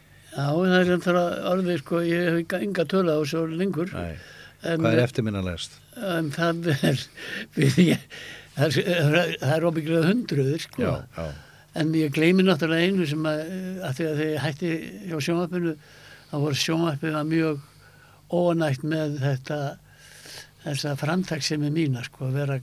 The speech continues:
Speaker 1: eh, í þessu með starfinu og, og við unnum og vöktum, unnum eina viku og áttum svo frí næstu því aðra viku og, og ofvirki drengurinn þannig á Barrástegnum, hann,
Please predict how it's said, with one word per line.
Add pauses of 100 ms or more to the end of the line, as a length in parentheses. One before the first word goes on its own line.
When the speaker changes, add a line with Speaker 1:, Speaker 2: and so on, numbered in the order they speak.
Speaker 1:
eh,
í
þessu (240)
með (200)
starfinu
og, (440)
og
við
unnum
og
vöktum,
unnum
eina
viku (520)
og
áttum
svo
frí
næstu
því
aðra
viku (440)
og,
og
ofvirki (280)
drengurinn
þannig
á (100)
Barrástegnum,
hann,